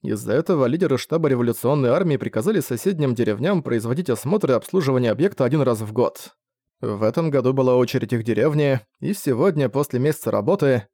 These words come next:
они наконец-то направлялись домой. Построенный аристократами вокзал продолжал автоматически обследоваться и поддерживаться, потому их работа состояла в простой проверке. Им всего лишь надо было удостовериться, что системы всё ещё действуют.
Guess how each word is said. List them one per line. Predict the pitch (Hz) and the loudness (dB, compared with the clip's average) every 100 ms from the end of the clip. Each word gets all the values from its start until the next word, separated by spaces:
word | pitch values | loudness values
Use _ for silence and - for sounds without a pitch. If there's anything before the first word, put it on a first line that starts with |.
| _ | _
они | 196 247 | 0 0
наконец-то | 139 127 190 - | 2 0 0 0
направлялись | 131 123 123 139 117 110 | -2 0 2 2 0 0
домой. | 120 117 101 - - _ _ _ - | 0 0 -2 -6 -16 _ _ _ -6
Построенный | 110 - 131 190 175 143 | -6 -4 0 2 4 2
аристократами | 131 - - 202 151 135 | 2 -2 -2 0 2 2
вокзал | 117 110 180 156 | 0 0 0 2
продолжал | 131 117 113 214 175 | 0 0 0 2 0
автоматически | - 127 117 208 143 - | 0 0 0 -2 -6 -4
обследоваться | 117 - 214 160 131 - | -6 -4 -2 0 0 -2
и | 117 | -2
поддерживаться, | 113 110 208 139 135 - 135 127 104 _ _ _ | -2 -2 -2 0 -2 0 0 0 0 _ _ _
потому | - 190 254 | -4 0 0
их | 254 | 0
работа | 269 240 143 | 0 0 -2
состояла | - - 143 170 | -4 -2 0 2
в | 127 | 0
простой | - - 147 | -4 -2 0
проверке. | - 127 139 123 - - - _ _ - | 0 0 0 0 -4 -10 -12 _ _ -4
Им | 120 | -4
всего | 185 - 123 | -2 0 0
лишь | 135 123 | 0 0
надо | 131 123 | 0 0
было | 120 120 | 2 2
удостовериться, | 113 - 107 120 170 - | 0 -2 -2 0 0 -2
что | - 208 | -4 -4
системы | - 160 - 139 233 | -2 -2 0 0 0
всё | - | 0
ещё | 117 - | 0 0
действуют. | 117 120 104 - 98 - - | 0 0 -2 -6 -8 -8 -16